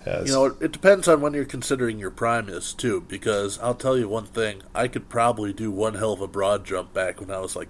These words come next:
Speaker 2: ten. So if we're considering that my
Speaker 1: <laughs>
Speaker 2: prime, then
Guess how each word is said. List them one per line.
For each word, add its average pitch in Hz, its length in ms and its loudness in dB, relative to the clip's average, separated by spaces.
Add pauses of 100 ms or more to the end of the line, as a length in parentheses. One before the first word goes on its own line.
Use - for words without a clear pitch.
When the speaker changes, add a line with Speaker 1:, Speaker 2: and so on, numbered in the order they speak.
Speaker 2:
ten. 87 300 -4 (480)
So 104 340 6
if - 140 -4
we're 139 120 4
considering - 360 10
that - 540 8
my 113 160 8
Speaker 1:
<laughs> - 80 -2
Speaker 2:
prime, 113 420 10 (200)
then 110 220 8